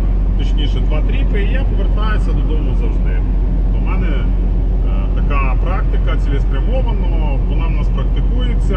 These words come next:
в нас більшість так всі їздять. Е, ну, власне, що я можу сказати там за компанії, які я знаю, то в більшості випадків люди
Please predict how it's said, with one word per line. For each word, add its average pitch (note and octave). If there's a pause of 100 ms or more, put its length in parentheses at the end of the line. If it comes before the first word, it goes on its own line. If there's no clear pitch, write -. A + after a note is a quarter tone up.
в -
нас -
більшість F3+
так -
всі -
їздять. -
Е, - (280)
ну, D3+
власне, D3+
що C#3+
я D3
можу -
сказати - (100)
там - (1120)
за -
компанії, C#3+
які C#3+
я D3
знаю, - (120)
то - (640)
в -
більшості -
випадків -
люди D3